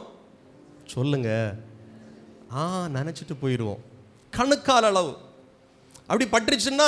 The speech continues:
என்ன ஆகும்னா, கொஞ்சம் அந்த தண்ணீரில் இருக்கிற கொஞ்சம் சில்னஸ், கொஞ்சம் குளிர் நம்ம காலில் பட்ட உடனே ஒரு கொஞ்சம் நம்முடைய உடல்ல ஒரு, ஒரு, ஒரு சுவாரஸ்யம் இருக்கும். பீச்சுக்கு வந்துட்டோம், காலை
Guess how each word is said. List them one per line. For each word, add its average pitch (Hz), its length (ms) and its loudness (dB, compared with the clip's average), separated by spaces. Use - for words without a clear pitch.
என்ன 269 200 4
ஆகும்னா, 247 420 4
கொஞ்சம் 247 360 2
அந்த 208 240 0
தண்ணீரில் 214 600 0
இருக்கிற 190 260 0
கொஞ்சம் 190 340 2
சில்னஸ், 214 460 4
கொஞ்சம் 185 320 0
குளிர் 240 280 4
நம்ம 170 160 -4
காலில் 180 340 0
பட்ட 160 220 -2
உடனே 240 240 0
ஒரு 151 160 2
கொஞ்சம் 170 440 2
நம்முடைய 156 300 0
உடல்ல 180 420 6
ஒரு, 151 180 4
ஒரு, 143 200 0
ஒரு 147 200 0
சுவாரஸ்யம் 165 680 2
இருக்கும். 110 280 -8
பீச்சுக்கு 156 440 0
வந்துட்டோம், 127 440 0
காலை 165 320 2